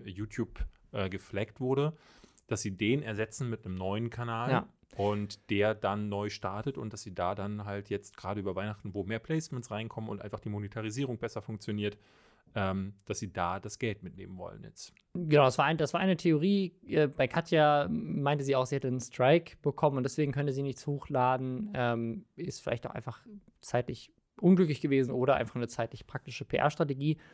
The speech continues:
Speaker 2: Nur bei ApoRed, der hatte eigentlich gar kein Problem damit, dass sein Kanal weg war. Der war dann jetzt auch in letzter Zeit, natürlich, jetzt ist wieder November, jetzt kommen die ganzen Werbegelder wieder raus,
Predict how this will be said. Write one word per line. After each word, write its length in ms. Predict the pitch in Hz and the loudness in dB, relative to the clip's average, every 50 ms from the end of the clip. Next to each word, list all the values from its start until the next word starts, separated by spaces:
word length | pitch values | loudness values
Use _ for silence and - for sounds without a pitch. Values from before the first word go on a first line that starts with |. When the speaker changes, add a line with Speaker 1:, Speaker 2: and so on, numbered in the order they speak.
| - _ _ - | -20 _ _ 2
Speaker 2:
Nur 140 | 165 165 | 4 6
bei 80 | 160 190 | 8 8
ApoRed, 480 | 185 208 - - 180 165 165 160 - - | 8 8 8 8 6 6 4 4 2 -4
der 360 | - 151 127 156 202 240 220 247 | -8 -2 2 4 6 6 4 2
hatte 200 | 254 - 208 - | 2 2 2 2
eigentlich 300 | 147 160 175 170 156 - | 4 4 4 4 2 4
gar 160 | - 127 139 - | 4 2 4 4
kein 140 | 160 147 - | 2 0 -2
Problem 340 | - 120 127 139 165 196 180 | -2 -2 4 6 8 8 8
damit, 260 | 135 110 104 101 - | 8 6 2 0 -4
dass 120 | 110 - - | -8 -8 -8
sein 120 | 110 107 | -8 -8
Kanal 600 | - - 110 110 107 110 110 110 110 107 - - - _ _ - | -8 -6 -4 -2 0 0 0 0 -2 -4 -6 -8 -12 _ _ -10
weg 360 | - 113 113 117 127 - - | -8 -2 0 0 0 0 2
war. 160 | 151 151 147 | 4 4 6
Der 140 | 139 127 113 | 6 4 4
war 80 | 120 123 | 4 2
dann 260 | 127 123 123 123 - | 2 2 0 -2 -2
jetzt 180 | 135 120 - - | -2 -4 -2 2
auch 140 | 127 143 147 | 2 2 4
in 100 | 151 135 | 4 2
letzter 220 | 135 127 - 127 | 0 0 0 -2
Zeit, 220 | - - 143 156 156 | 2 2 2 4 4
natürlich, 260 | 131 - 147 160 151 | 2 2 2 2 4
jetzt 120 | 143 117 | 2 0
ist 100 | 113 - | -2 -4
wieder 140 | 127 127 120 | -4 -2 -2
November, 360 | 123 117 117 123 139 151 151 | -2 0 0 0 2 4 4
jetzt 160 | 135 123 - | 4 2 0
kommen 200 | - - 127 123 | -2 -4 -4 -2
die 80 | 117 113 | -2 -2
ganzen 280 | 120 120 117 - 131 117 | -2 -4 -4 -4 -4 0
Werbegelder 480 | 113 117 127 139 131 131 131 135 135 131 | 2 4 4 4 4 2 2 2 2 2
wieder 120 | 139 135 127 | 2 2 4
raus, 280 | 123 131 143 147 - | 4 4 4 4 2